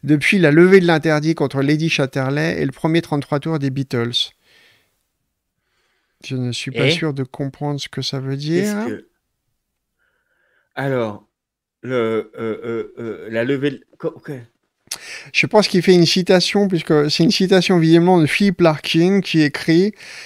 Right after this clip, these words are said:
Speaker 1: Les rapports sexuels ont commencé en mille neuf cent soixante-trois, ce qui était plutôt tardif pour moi, entre la fin de l'interdit Chatterley et le premier trente-trois tours des Beatles. » D'accord. Donc il est en train de nous dire que la tendre amitié totalement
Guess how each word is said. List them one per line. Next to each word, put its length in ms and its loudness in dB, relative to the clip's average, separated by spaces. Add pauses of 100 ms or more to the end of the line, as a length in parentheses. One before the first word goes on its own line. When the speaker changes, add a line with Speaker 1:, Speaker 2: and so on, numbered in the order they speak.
(200)
Speaker 1:
Les 120 6
rapports 300 4
sexuels 360 2
ont 120 2
commencé 480 2
en 100 2
mille 140 4
neuf 140 2
cent 160 0
soixante-trois, 840 -2
ce 100 -8
qui 100 -2
était 180 2
plutôt 280 0
tardif 380 0
pour 180 -4
moi, 280 -2
entre 340 -4
la 100 4
fin 280 2
de 60 0
l'interdit 640 2
Chatterley 680 0 (380)
et 120 4
le 80 4
premier 280 2
trente-trois 360 -2
tours 180 -2
des 100 -2
Beatles. » 340 -8 (200)
D'accord. 320 -10 (220)
Donc 280 -10
il 120 -6
est 40 -4
en 120 -4
train 200 -6
de 80 -2
nous 120 -2
dire 260 -2
que 240 -2 (460)
la 220 -2
tendre 280 4
amitié 440 2
totalement 600 2